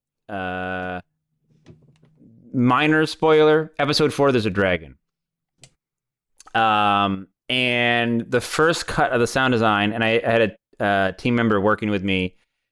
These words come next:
uh, it was sort of all, like, library dragon sounds,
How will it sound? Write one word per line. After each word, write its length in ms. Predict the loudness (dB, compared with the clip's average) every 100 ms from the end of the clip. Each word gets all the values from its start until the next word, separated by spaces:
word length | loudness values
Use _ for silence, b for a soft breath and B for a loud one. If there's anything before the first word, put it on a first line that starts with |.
| -8 -2
uh, 220 | 0 2
it 40 |
was 140 | 2 2
sort 140 | 0
of 80 | 0 0
all, 400 | 2 2 2 2
like, 340 | 2 -2 _ _ _
library 640 | -2 0 2 2 2 2 0
dragon 440 | 0 0 2 0
sounds, 600 | 0 0 2 0 -2 -8